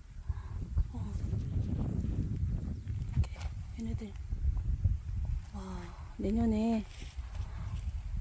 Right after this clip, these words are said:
정말 많이 나올 것 같아요. 저 위에도 지금 좀 있는데 거기 거는 좀 잘 자래요. 잘 자란데 그래도 씨 할 정도는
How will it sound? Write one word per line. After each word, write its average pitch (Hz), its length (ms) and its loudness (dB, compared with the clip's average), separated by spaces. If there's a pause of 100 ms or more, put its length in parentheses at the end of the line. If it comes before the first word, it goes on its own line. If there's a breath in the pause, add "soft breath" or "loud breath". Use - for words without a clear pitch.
(1040)
정말 247 240 2
많이 214 220 6
나올 180 200 6
것 - 180 2
같아요. - 300 -2 (240)
저 254 120 4
위에도 226 420 4
지금 202 560 0
좀 220 200 0
있는데 196 500 6 (800 loud breath)
거기 226 280 2
거는 233 300 2
좀 208 180 2
잘 190 220 2
자래요. 240 680 2 (440)
잘 - 200 -4
자란데 233 520 0 (1800)
그래도 254 580 6
씨 302 480 8
할 277 200 8
정도는 214 800 4